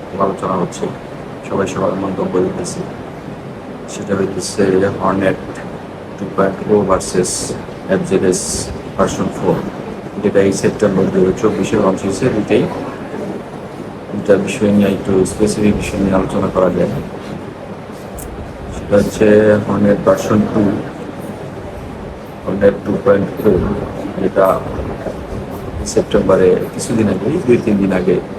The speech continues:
লঞ্চ হয়েছে, যেটা ওয়ান এইটটি সিসি, এটা স্পেসিফিকেশনে তারা বলে ওয়ান এইটটি ফোর সিসি। সেটা দাম রাখা হয়েছে দুই লক্ষ ঊননব্বই হাজার টাকা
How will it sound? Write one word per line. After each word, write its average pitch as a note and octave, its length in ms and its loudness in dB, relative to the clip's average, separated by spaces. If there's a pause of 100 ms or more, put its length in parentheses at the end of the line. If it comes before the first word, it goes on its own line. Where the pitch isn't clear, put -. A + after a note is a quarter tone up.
(800)
লঞ্চ G2+ 260 4
হয়েছে, F#2+ 240 0 (600)
যেটা F#2 300 2 (1800)
ওয়ান G2 160 4 (280)
এইটটি G#2 220 2 (100)
সিসি, G2+ 280 -2 (920)
এটা G2 200 -4
স্পেসিফিকেশনে G#2 760 0
তারা F#2+ 220 6
বলে F#2+ 140 4 (180)
ওয়ান G2 180 2
এইটটি G#2 300 0
ফোর G#2 140 2 (100)
সিসি। - 240 -4 (2000)
সেটা G2+ 300 4 (760)
দাম G2+ 120 4 (120)
রাখা G2 240 2
হয়েছে F#2+ 240 0 (160)
দুই G2 200 0
লক্ষ F#2 200 0 (260)
ঊননব্বই G#2 420 2
হাজার F2+ 240 -2
টাকা A#2+ 160 2